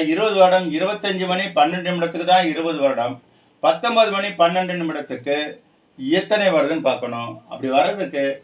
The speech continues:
இருபது divided by twenty-five point twelve into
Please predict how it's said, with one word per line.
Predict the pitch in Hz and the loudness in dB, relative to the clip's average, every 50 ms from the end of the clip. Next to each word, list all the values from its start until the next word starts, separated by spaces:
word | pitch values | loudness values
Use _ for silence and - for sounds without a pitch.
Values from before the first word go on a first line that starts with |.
| _ _ _ _ _ 131 131 156 175 | _ _ _ _ _ -6 -2 0 2
இருபது | 196 214 208 214 214 208 208 214 208 208 202 147 | 2 2 2 2 2 2 0 0 -2 -2 -4 -2
divided | 151 160 175 185 190 190 180 185 | -2 0 2 4 4 4 4 4
by | 185 185 180 - - | 4 2 2 0 -4
twenty-five | 160 165 180 185 - 190 190 170 170 | -4 -2 -2 -2 -4 -4 -4 0 2
point | 160 160 156 139 127 135 | 2 2 2 -2 -4 0
twelve | 135 139 151 156 156 156 - - - 151 147 151 | 2 4 4 4 2 -4 -12 -16 -12 -8 -4 -4
into | 170 175 170 185 | -2 -2 -2 -2